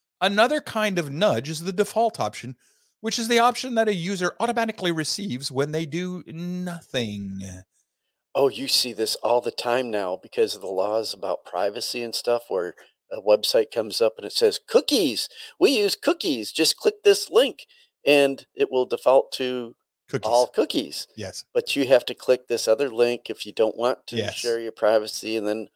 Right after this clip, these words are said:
Speaker 2: unclick these other buttons and everything
Speaker 1: That's
Speaker 2: to do it,
Speaker 1: not
Speaker 2: so
Speaker 1: nudge, folks.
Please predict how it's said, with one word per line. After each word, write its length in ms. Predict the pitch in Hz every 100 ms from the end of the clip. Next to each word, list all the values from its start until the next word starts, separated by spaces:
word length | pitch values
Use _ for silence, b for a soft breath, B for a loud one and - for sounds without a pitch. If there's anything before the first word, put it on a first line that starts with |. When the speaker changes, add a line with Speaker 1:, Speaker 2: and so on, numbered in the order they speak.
| _
Speaker 2:
unclick 440 | 117 117 - 117 -
these 220 | 120 110
other 220 | 107 117
buttons 580 | 98 110 - 113 110 -
and 140 | 104
everything 560 | 101 107 107 113 110 107 B B B
Speaker 1:
That's 220 | 139 143
Speaker 2:
to 60 | 113
do 40 |
it, 0 |
Speaker 1:
not 280 | 135 127 -
Speaker 2:
so 160 | 110
Speaker 1:
nudge, 460 | 107 110 101 90 -
folks. 640 | - 90 87 87 - -